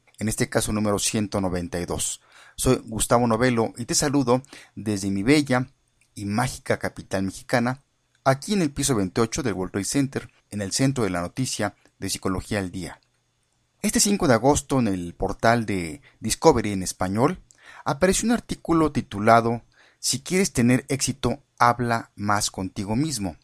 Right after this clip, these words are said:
el cual se me hizo muy interesante y quiero compartirlo contigo. En él se dice que durante mucho tiempo se ha estudiado cuál es la mejor manera de ser más creativos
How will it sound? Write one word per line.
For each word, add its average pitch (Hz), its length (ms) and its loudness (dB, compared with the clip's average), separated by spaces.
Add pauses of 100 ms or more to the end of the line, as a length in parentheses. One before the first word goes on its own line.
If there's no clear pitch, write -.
(420)
el 151 140 -2
cual 208 360 4
se - 180 0
me 123 120 4
hizo 123 400 4
muy 117 240 2
interesante 113 760 -2 (200)
y 147 140 -6
quiero 113 380 0 (160)
compartirlo 98 640 -4
contigo. 92 540 -8 (580)
En 156 140 4
él 247 140 4
se 190 120 0
dice 160 320 -2
que 120 140 0
durante 104 400 0
mucho 151 320 0
tiempo 120 560 -2 (320)
se - 180 4
ha 143 60 8
estudiado 123 720 4
cuál 170 220 4
es 190 100 -2
la 156 100 4
mejor 127 320 0
manera 110 460 0
de 95 100 -4
ser 110 260 -2
más 101 240 0
creativos 104 760 -4